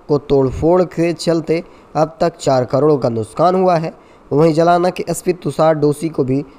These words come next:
छुट्टी पर भेज दिया गया है। पिछले कुछ दिनों से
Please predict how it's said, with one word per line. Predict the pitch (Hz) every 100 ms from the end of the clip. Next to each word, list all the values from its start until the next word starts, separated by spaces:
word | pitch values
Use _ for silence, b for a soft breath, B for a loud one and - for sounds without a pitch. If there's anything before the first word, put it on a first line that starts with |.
| B -
छुट्टी | 185 175 196
पर | 190 180
भेज | 151 165
दिया | 156 175 175
गया | 175 170
है। | 165 - B B -
पिछले | 156 175
कुछ | - 170
दिनों | 147 156 165
से | 160